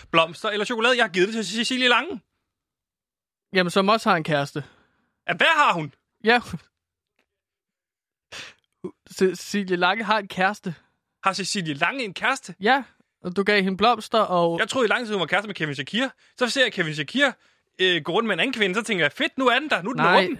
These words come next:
Speaker 2: okay.
Speaker 1: Så køber jeg blomster og chokolade, går og giver det, siger, "Tillykke." Hun, hun, jeg, og så siger hun tak på en måde, hvor jeg siger, "Nå, hold da kæft, er vi s-, øh, du ved, vi er i god tid."
Speaker 2: I god tid til hvad?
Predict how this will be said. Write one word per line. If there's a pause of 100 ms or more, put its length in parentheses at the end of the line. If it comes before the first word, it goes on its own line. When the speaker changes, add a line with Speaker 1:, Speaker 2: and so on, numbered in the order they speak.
Speaker 2:
okay.
Speaker 1:
Så
køber
jeg
blomster
og
chokolade, (200)
går
og
giver
det,
siger,
"Tillykke." (260)
Hun,
hun,
jeg,
og
så
siger
hun
tak (600)
på
en
måde,
hvor
jeg
siger,
"Nå, (280)
hold
da
kæft, (300)
er
vi
s-,
øh,
du
ved, (600)
vi
er
i
god
tid." (1700)
Speaker 2:
I
god
tid
til
hvad?